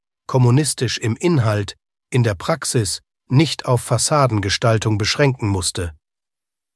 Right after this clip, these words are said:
Es übersetzt das Konzept der usbekischen Mahalla, einer lokalen Selbstverwaltungseinheit, bei der Wohnhäuser um einen öffentlichen Platz herum organisiert sind,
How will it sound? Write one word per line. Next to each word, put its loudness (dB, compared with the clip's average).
Es 0
übersetzt 0
das -2
Konzept -2
der -4
usbekischen -2
Mahalla, -2
einer 0
lokalen 0
Selbstverwaltungseinheit, -2
bei -4
der -2
Wohnhäuser 0
um -4
einen -2
öffentlichen -4
Platz -4
herum -4
organisiert -4
sind, -10